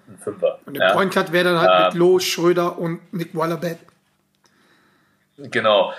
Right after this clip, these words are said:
Speaker 1: Deswegen kann es leider Gottes sein. Jetzt musst du mir überlegen, jetzt hat Justus so eine brutale Saison gespielt. Für die Nationalmannschaft, der hat die Nationalmannschaft bei der Quali eigentlich mitgetragen. Oder eigentlich getragen.
Speaker 2: Ja.
Speaker 1: Ja.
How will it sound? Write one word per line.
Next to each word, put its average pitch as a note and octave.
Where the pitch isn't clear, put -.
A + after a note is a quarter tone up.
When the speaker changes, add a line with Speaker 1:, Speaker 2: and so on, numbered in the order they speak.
Speaker 1:
Deswegen C3+
kann D3
es C#3
leider C3+
Gottes A#2+
sein. D3
Jetzt B2
musst C#3
du C3
mir A#2+
überlegen, A#2+
jetzt G#2+
hat G#2+
Justus C#3+
so A#2
eine G#2+
brutale B2
Saison A2
gespielt. G2+
Für -
die A2+
Nationalmannschaft, A#2+
der A2
hat A2
die G#2+
Nationalmannschaft B2
bei A2
der G2+
Quali A#2+
eigentlich G#2
mitgetragen. G2
Oder G#2
eigentlich G#2+
getragen. -
Speaker 2:
Ja. G#2
Speaker 1:
Ja. G#2